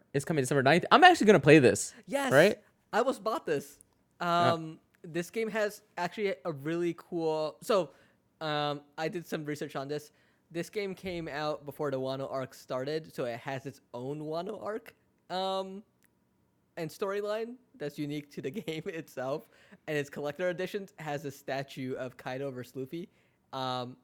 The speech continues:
Speaker 2: that I've been trying to track down because I did not pre-order it,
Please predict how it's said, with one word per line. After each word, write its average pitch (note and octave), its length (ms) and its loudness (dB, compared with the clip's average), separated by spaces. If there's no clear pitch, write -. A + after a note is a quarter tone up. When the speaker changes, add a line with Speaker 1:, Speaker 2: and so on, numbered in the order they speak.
Speaker 2:
that D3 140 -6
I've C#3 80 -6
been C3+ 100 -6
trying C#3 200 -6
to C3+ 40 -6
track B2+ 300 -8
down C3+ 280 -8
because C3 220 -12
I A#2 80 -6
did A2+ 160 -16
not A#2 200 -12
pre-order B2+ 400 -10
it, - 140 -10